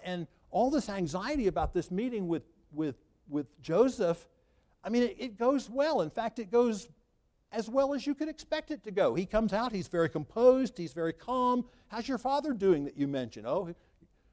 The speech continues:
your servant, our father, he's alive and well, he's doing great."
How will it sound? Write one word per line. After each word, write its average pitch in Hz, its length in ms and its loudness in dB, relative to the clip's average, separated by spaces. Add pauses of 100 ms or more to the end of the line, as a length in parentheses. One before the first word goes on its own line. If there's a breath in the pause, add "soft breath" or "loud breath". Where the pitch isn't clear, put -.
(340)
your 139 120 -14
servant, 170 340 -6
our 151 80 -2
father, 156 400 0
he's 123 160 -6
alive 135 340 -4
and 104 100 -12
well, 123 200 -4
he's 113 180 -12 (180)
doing 131 160 -8
great." 113 280 -2